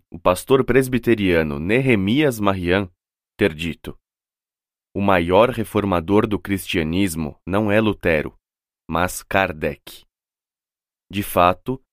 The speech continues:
tem que se estudar a Bíblia sem viseiras dogmáticas. E é porque não tem sido assim que o cristianismo está dividido,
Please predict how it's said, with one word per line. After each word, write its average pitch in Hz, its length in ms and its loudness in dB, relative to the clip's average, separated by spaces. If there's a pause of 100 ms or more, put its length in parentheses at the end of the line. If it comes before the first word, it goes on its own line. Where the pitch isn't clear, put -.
(140)
tem 117 140 0
que 117 120 -6
se 120 160 0
estudar 113 460 2
a 101 60 4
Bíblia 85 460 -2
sem 151 300 0
viseiras 110 540 2
dogmáticas. 87 920 -4 (880)
E 90 140 0
é 95 40 4
porque 92 320 -4
não 98 300 0
tem 101 220 0
sido 90 280 -2
assim 101 440 -2
que - 200 -6
o 90 40 -2
cristianismo 95 800 -2
está 95 240 0
dividido, 90 840 -6